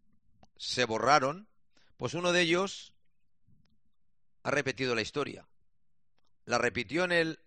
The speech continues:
o la hizo en el Alavés y la repitió en el Español. Claro, yo no sé las conversaciones que tuvieron Joselu, Mao, con el representante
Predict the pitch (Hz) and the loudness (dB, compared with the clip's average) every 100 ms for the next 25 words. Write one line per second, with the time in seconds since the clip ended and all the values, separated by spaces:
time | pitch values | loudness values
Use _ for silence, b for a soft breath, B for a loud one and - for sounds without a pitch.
0 | _ 117 120 156 160 175 160 151 151 147 | _ -4 0 0 0 0 0 0 0 0
1 | 156 190 202 - - - _ _ _ _ | 0 -2 -4 -8 -12 -18 _ _ _ _
2 | _ _ _ _ _ _ _ _ _ _ | _ _ _ _ _ _ _ _ _ _
3 | _ _ 113 117 110 101 107 120 110 98 | _ _ -4 0 0 -2 -4 -4 -2 -4
4 | 98 95 90 - _ _ _ _ _ _ | -8 -12 -12 -14 _ _ _ _ _ _
5 | _ _ _ _ _ _ _ _ - 131 | _ _ _ _ _ _ _ _ -4 -2
6 | 135 180 151 160 117 - - - 110 - | 0 -2 -2 0 -2 -4 -20 -6 -6 -4
7 | 113 147 113 131 131 110 120 113 123 123 | -4 -4 -4 -6 -6 -4 -6 -2 -2 -2
8 | 120 - 104 - 131 131 135 131 - _ | -2 -6 -6 -2 -2 -2 -4 -6 -8 _
9 | _ 107 123 131 127 117 - _ _ _ | _ -6 0 2 0 -4 -10 _ _ _
10 | _ 120 110 101 104 - 104 95 135 131 | _ -4 -4 -4 -8 -10 -10 -4 -4 -4
11 | 113 131 120 | -4 -2 -4